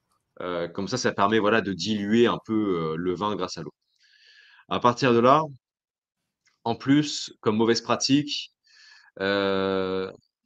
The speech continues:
ça va être, parce qu'il y en a, il y en a pas, il y en a pas mal, il y en a pas mal.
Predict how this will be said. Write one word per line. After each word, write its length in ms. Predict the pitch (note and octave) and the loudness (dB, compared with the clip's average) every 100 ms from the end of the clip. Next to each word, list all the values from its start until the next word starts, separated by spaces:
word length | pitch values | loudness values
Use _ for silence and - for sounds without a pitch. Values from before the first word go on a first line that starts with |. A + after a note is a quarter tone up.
| _ _ _ _ _ _ | _ _ _ _ _ _
ça 200 | - A2+ | -6 -2
va 200 | A2 A2+ | 2 4
être, 520 | A#2+ A#2+ - - - _ _ _ _ _ _ _ _ _ _ _ _ _ | 4 0 -8 -16 -20 _ _ _ _ _ _ _ _ _ _ _ _ _
parce 100 | - | -12
qu'il 100 | G2 | -6
y 100 | F#2+ | -6
en 40 | |
a, 40 | F#2+ | -4
il 100 | A2 | -6
y 0 | |
en 80 | G#2 | -6
a 20 | |
pas, 220 | - A#2+ | -6 -8
il 60 | - | -6
y 40 | |
en 40 | G2+ | -6
a 80 | F#2+ | -6
pas 180 | - | -4
mal, 380 | A2 G#2+ A#2+ B2 A#2+ _ _ _ _ _ | -2 0 0 -4 -14 _ _ _ _ _
il 60 | F#2 | -14
y 20 | |
en 40 | |
a 40 | E2+ | -12
pas 160 | G2 | -10
mal. 320 | F2+ G2 G#2+ | -6 -4 -6